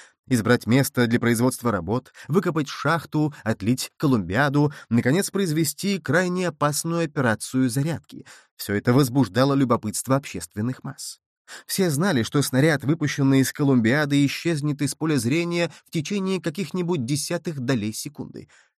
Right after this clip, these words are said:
А как полетит он в пространстве? Как достигнет Луны? Лишь немногие счастливцы увидят полет ядра собственными глазами. Понятно поэтому, что для широкой публики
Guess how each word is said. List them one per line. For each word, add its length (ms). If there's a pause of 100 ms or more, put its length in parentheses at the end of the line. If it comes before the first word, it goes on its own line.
(140)
А 100
как 280
полетит 380
он 80
в 60
пространстве? 640 (340)
Как 240
достигнет 760
Луны? 480 (480)
Лишь 260
немногие 600
счастливцы 880 (160)
увидят 440
полет 360
ядра 380
собственными 640
глазами. 520 (500)
Понятно 420
поэтому, 380
что 140
для 100
широкой 360
публики 560